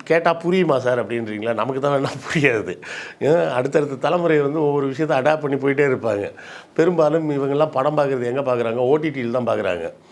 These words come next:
ஓ டி டியில் என்ன வசதி? பிடிக்கலன்னா ஃபார்வர்ட் பண்ண முடியும். தியேட்டரில் ஃபார்வர்ட் பண்ண முடியுமா? அதனால தான் வந்து படம் நல்லா இல்லைன்னு சொல்றாங்க. எரிச்சல் ஆயிடுறாங்க அவங்க.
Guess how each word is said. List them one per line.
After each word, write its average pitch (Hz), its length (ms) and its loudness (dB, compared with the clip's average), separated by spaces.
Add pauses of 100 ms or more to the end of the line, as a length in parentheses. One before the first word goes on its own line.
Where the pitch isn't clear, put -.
(280)
ஓ 147 160 2
டி 160 100 0
டியில் 139 340 0
என்ன 131 200 2
வசதி? 123 440 0 (1160)
பிடிக்கலன்னா 143 420 0
ஃபார்வர்ட் 139 320 2
பண்ண 101 100 -4
முடியும். 82 280 -8 (1400)
தியேட்டரில் 156 360 4
ஃபார்வர்ட் 143 280 2
பண்ண 120 120 -2
முடியுமா? 107 320 -2 (1300)
அதனால 123 300 2
தான் 156 160 4
வந்து 127 200 -2
படம் 123 240 0
நல்லா 110 240 0
இல்லைன்னு 107 280 -4
சொல்றாங்க. 82 360 -6 (580)
எரிச்சல் 139 340 2
ஆயிடுறாங்க 92 360 0
அவங்க. 80 260 -8